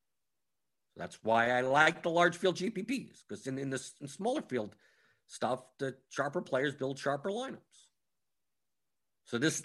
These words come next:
lineup over here may not have as much first place equity because in r-, relation to the other lineups, which are being made by sharper players, they're building lineups that are similarly projected and similarly owned,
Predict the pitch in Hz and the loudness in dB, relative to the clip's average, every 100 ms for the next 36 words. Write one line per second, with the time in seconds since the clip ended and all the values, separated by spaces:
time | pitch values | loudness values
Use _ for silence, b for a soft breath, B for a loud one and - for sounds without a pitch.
0 | - 135 151 190 175 135 139 131 131 175 | -2 2 6 8 6 4 2 0 0 2
1 | 127 135 139 120 139 147 - - 117 117 | 2 2 2 2 2 0 -2 -4 -4 -2
2 | 127 143 143 - _ _ _ - 135 165 | 2 2 2 -12 _ _ _ -4 -2 0
3 | 170 147 117 110 110 117 139 143 - 110 | 2 2 2 -2 -4 -4 -4 -8 -12 -2
4 | 120 117 - b b b b b _ 143 | -2 -2 -8 b b b b b _ 2
5 | 160 175 170 120 139 - _ _ _ _ | 4 2 -4 -6 -8 -12 _ _ _ _
6 | - 135 135 170 208 190 180 - 160 143 | -2 2 4 4 2 0 -4 -4 -6 -4
7 | - 160 160 143 143 180 110 104 - - | 4 4 6 6 8 8 6 -4 -12 -16
8 | - - 110 104 113 117 120 113 - 120 | -12 -8 -6 -4 -2 -2 0 -2 0 -2
9 | 113 104 143 175 110 123 - _ _ _ | -2 -4 0 0 0 -6 -16 _ _ _
10 | _ _ _ _ _ _ _ - 139 160 | _ _ _ _ _ _ _ 2 6 6
11 | 147 135 131 131 135 139 131 127 - - | 6 4 4 2 2 2 4 4 0 -12
12 | - - 139 160 160 156 147 135 135 - | -2 2 6 8 6 6 2 2 2 2
13 | 120 113 - 113 107 104 120 143 76 69 | -2 -4 -4 -4 -4 -4 0 -2 -4 -16